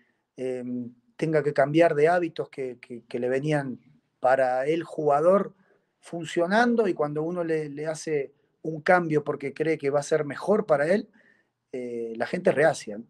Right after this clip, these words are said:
todo el mundo es reacio a los cambios. Pero cuando podemos demostrarle que realmente lo que estamos buscando es el bien personal primero y el, y el bien colectivo,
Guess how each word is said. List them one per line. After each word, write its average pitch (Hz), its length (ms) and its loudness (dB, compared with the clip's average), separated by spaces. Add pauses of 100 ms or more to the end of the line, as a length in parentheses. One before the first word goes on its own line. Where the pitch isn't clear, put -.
todo 202 180 8
el 147 60 6
mundo 165 260 0
es 120 80 -10
reacio 117 380 -4
a 110 40 -6
los 107 100 -12
cambios. 101 500 -8 (480)
Pero 135 320 2
cuando 135 840 4
podemos 165 760 2
demostrarle 139 680 2
que 131 100 -2
realmente 147 420 -2
lo 143 120 -4
que - 60 -10
estamos 151 280 -2
buscando 139 460 -2
es - 160 -8
el 123 100 -6
bien 143 380 0 (120)
personal 151 560 0
primero 147 460 -2
y 127 80 -4
el, 120 260 -8
y 123 120 -10
el 120 120 -10
bien 147 300 0
colectivo, 139 760 0